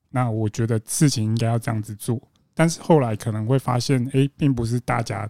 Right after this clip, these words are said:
都这样子想的，就是我自己觉得好的事情，并不一定别人也会觉得好，那就会遇到一个冲突，就是说，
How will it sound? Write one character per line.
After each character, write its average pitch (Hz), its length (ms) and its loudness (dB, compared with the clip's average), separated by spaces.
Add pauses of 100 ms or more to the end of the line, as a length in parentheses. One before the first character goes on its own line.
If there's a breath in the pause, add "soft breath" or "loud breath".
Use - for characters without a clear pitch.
(120)
都 117 140 0
这 117 100 -4
样 104 140 -4
子 - 100 -12
想 - 180 -4 (120)
的， - 80 -20 (280)
就 - 140 0
是 139 60 6
我 120 180 4
自 - 160 2
己 127 60 4
觉 113 180 -2
得 107 100 0
好 104 180 -4
的 107 60 -2
事 131 200 0
情， - 240 -6
并 120 200 4
不 120 160 0
一 113 40 2
定 113 200 0 (120)
别 110 160 -2
人 110 160 0
也 101 80 -4
会 110 140 0
觉 113 140 -6
得 101 120 -6
好， - 180 -12 (500)
那 151 200 4
就 143 260 6
会 151 100 8
遇 147 140 4
到 127 180 2
一 117 60 2
个 113 220 0 (420)
冲 147 260 6
突， 117 220 0
就 127 140 4
是 123 60 2
说， 117 380 2